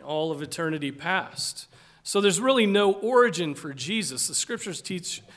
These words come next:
that Jesus Christ, who took on the flesh and lived among us, as the confessions summarize, very God of very God, is who he is. Very God of very God.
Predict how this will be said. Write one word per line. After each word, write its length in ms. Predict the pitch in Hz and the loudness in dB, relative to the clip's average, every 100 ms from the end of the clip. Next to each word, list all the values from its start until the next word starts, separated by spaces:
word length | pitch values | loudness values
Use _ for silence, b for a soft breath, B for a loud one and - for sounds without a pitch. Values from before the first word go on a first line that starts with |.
| B - | B -8
that 200 | 151 156 | -6 -4
Jesus 500 | 123 202 233 220 - | -2 0 0 -2 -4
Christ, 440 | - 151 143 - | -2 -2 -2 -6
who 80 | 147 | -8
took 320 | 143 - 214 | -8 -6 -4
on 160 | 226 214 | -4 -4
the 80 | 208 | -6
flesh 420 | - 160 156 - | -8 -6 -6 -8
and 200 | 139 151 | -8 -4
lived 240 | 196 196 | -2 0
among 360 | 202 180 214 170 | 0 2 2 2
us, 440 | 135 156 - - B B B B B B _ _ - | -2 -2 -2 -4 B B B B B B _ _ 0
as 360 | 170 180 180 | 4 4 4
the 80 | 196 | -2
confessions 760 | - 190 - 185 180 - 180 170 | -4 -6 -2 0 0 -2 -4 -4
summarize, 760 | - 165 143 135 151 170 - - _ _ _ _ _ _ _ - - | -4 -4 -6 -6 -4 -4 -4 -8 _ _ _ _ _ _ _ -20 -20
very 400 | 143 156 180 202 | -6 0 2 2
God 320 | 180 165 170 | 2 4 4
of 80 | 175 | 0
very 260 | 151 170 180 | -4 -4 -2
God, 480 | 156 123 117 139 151 _ _ 107 107 _ _ _ - | -4 -4 -6 -12 -20 _ _ -20 -20 _ _ _ -20
is 220 | - 151 - | -12 -10 -6
who 140 | 160 | -4
he 120 | 160 | -2
is. 420 | 196 - - - b b b b b - | -2 -4 -10 -12 b b b b b -20
Very 380 | 117 143 175 180 | -4 0 0 0
God 300 | 160 156 160 | 0 0 -2
of 100 | 143 | -4
very 220 | 151 156 | -4 -2
God. 340 | 170 165 135 | -4 -6 -6